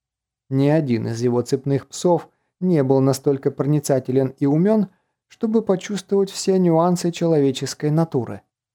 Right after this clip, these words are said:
Они были всего лишь добросовестными исполнителями приказов, не более того. Старпол собрал их только за тем, чтобы сделать необходимые разъяснения по поводу текущих событий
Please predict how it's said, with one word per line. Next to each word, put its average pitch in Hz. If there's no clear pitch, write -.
Они 175
были 156
всего 131
лишь 139
добросовестными 127
исполнителями 120
приказов, 123
не 202
более 107
того. 110
Старпол 143
собрал 147
их 143
только 147
за 139
тем, 175
чтобы 165
сделать 185
необходимые 170
разъяснения 170
по 170
поводу 170
текущих 165
событий 131